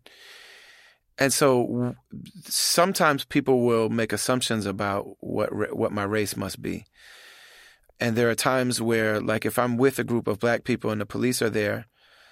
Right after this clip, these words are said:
then we're Black. They, they might assume that I'm Black sometimes. And it's hard to know what people are thinking that I am.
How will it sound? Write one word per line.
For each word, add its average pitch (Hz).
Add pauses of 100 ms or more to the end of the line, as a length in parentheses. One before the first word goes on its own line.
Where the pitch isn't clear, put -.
(320)
then 110
we're 110
Black. 113
They, 110
they 107
might 104
assume 107
that 104
I'm 98
Black 101
sometimes. -
And 131
it's 147
hard 156
to 131
know 127
what -
people 113
are 107
thinking 110
that 107
I 107
am. 110